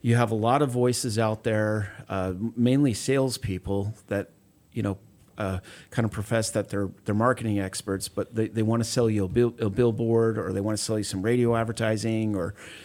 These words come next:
it, it, it just, it's all over the map. And if you're not the right industry, I mean, that's the first place to, to consider. You know, I'm not gonna, as a marketing company, it would be insane for me to go out there and pay five thousand dollars a month for a billboard. And for most businesses,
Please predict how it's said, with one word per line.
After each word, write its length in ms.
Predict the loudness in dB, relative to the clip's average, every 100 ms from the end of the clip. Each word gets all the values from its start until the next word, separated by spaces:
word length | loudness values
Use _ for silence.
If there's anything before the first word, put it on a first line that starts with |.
| -20 -16
it, 120 | -16 -8
it, 80 | -6
it 160 | -4
just, 340 | -2 -2 -2 0
it's 140 | 2
all 200 | 2 4
over 160 | 4 2
the 120 | 0
map. 420 | 2 2 -2 -8 -14 -14 -20 -8 0
And 220 | 2 2
if 140 | 0 -6 -2
you're 200 | 2 4
not 280 | 4 2 0
the 60 |
right 220 | 2 2
industry, 720 | 2 0 -2 -2 -2 -2 -4 -8 -6
I 60 | 0
mean, 120 | 0
that's 220 | 0 -4
the 80 | -6
first 280 | -4 -4 -2
place 360 | -4 -2 -6
to, 300 | -6 -6 -6
to 140 | -8 -6
consider. 600 | -4 -4 -2 -2 -4 -8 -4
You 80 |
know, 160 | -2 0
I'm 100 | 0
not 220 | 0 -2
gonna, 260 | -2 -2 -2 -10 -20 -16 -8 -4
as 180 | 0 0
a 40 |
marketing 380 | 4 4 2 -4
company, 360 | -4 -6 -4 -2
it 40 |
would 120 | -2
be 140 | -2 -2
insane 420 | -2 0 0 0
for 140 | 0
me 120 | -2 0
to 80 |
go 160 | 0 0
out 140 | 0
there 140 | -2 -4
and 120 | -4
pay 140 | -6
five 260 | -4 -2 -2
thousand 280 | -2 -2 -2
dollars 260 | -2 -2
a 60 | -2
month 160 | -4 -2
for 160 | -4
a 20 |
billboard. 480 | 2 2 2 -6 -10 -14 -20 -18 -2
And 120 | -2
for 140 | 2 4
most 260 | 6 4
businesses, 600 | 0 -4 -6 -6 -8 -10